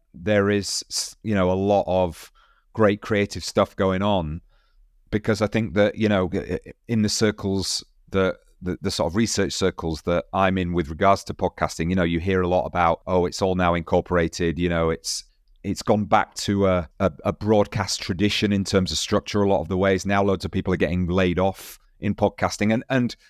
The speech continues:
I kind of said this at the conference, and, and I think I mentioned it to Rico as well. It's like, it doesn't, <laughs> it sounds terrible to say this, but that doesn't matter to us. You know what I mean? It's like pod-,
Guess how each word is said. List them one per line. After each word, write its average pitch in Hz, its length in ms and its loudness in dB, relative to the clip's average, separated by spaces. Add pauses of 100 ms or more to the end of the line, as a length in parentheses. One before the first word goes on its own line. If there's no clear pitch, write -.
(160)
I 123 80 -2
kind 156 220 2
of 135 80 -2
said 131 240 -2
this 120 340 -2
at 113 140 2
the 117 80 -4
conference, 98 340 -2
and, 101 140 0
and 107 100 0
I 110 40 2
think 147 180 -2
I 127 40 2
mentioned 101 300 0
it 101 100 -2
to 95 80 -2
Rico 95 280 0
as 82 100 -4
well. 104 220 4
It's - 160 -10
like, 101 280 0 (380)
it 127 160 -2
doesn't, 131 380 2 (260)
<laughs> - 260 -20
it 147 120 -2
sounds 151 260 2
terrible 135 280 0
to 110 100 -10
say 123 140 2
this, 107 100 -2
but 117 260 -2
that 131 220 2
doesn't 110 280 -2
matter 110 280 0
to 131 220 -2
us. 131 460 -2 (800)
You 113 160 0
know 110 60 2
what 110 100 2
I 110 40 -2
mean? 127 240 0
It's - 180 -4
like 113 160 2
pod-, - 280 -2